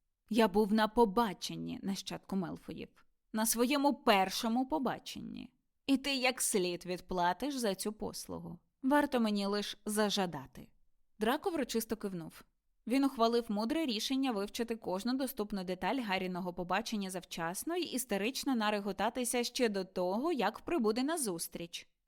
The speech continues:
щоб не вчинити фаукспас, втративши свідомість через невпинне хихотіння. «Як гадаєш, може, з цією Грейнджер має трапитися щось погане? Передай слизеринцям, що ця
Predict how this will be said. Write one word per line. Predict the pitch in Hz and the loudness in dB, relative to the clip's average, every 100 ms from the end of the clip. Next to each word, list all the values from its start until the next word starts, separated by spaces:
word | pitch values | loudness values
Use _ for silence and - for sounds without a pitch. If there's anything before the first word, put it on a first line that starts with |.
| - | -12
щоб | - 381 311 | 2 4 4
не | 330 | 2
вчинити | 320 403 415 254 - 185 | 0 -2 0 -2 -2 -6
фаукспас, | - 185 180 - - 208 - - - - | -2 -2 -2 -6 -6 -6 -6 -6 -8 -8
втративши | - 202 196 196 202 | 0 0 0 -4 -4
свідомість | - 190 247 392 339 - 233 | -2 -2 -2 -2 -6 -8 -4
через | 240 220 214 | 0 2 0
невпинне | 196 - 202 196 220 | -2 -2 -4 -2 -2
хихотіння. | 269 262 233 - 147 - - - _ _ _ _ _ | -4 -2 -2 -2 -8 -8 -12 -18 _ _ _ _ _
«Як | 240 262 277 | 0 2 4
гадаєш, | 311 285 233 170 - - | 6 8 6 4 -4 -4
може, | - 262 285 | 2 4 4
з | 262 | 2
цією | - 254 262 254 | 2 2 4 2
Грейнджер | 214 240 254 226 208 220 | 2 4 6 4 4 4
має | 226 226 | 4 2
трапитися | 214 254 254 247 240 247 | 4 2 2 0 2 2
щось | - 269 | 2 0
погане? | - 208 196 330 339 180 - _ _ _ _ _ | 2 2 2 0 0 -4 -8 _ _ _ _ _
Передай | 240 220 220 214 | 0 2 4 4
слизеринцям, | - 240 311 233 180 170 - 165 170 | 2 0 0 -2 -4 -6 -6 -8 -8
що | - 220 | -2 -2
ця | 208 214 | 0 0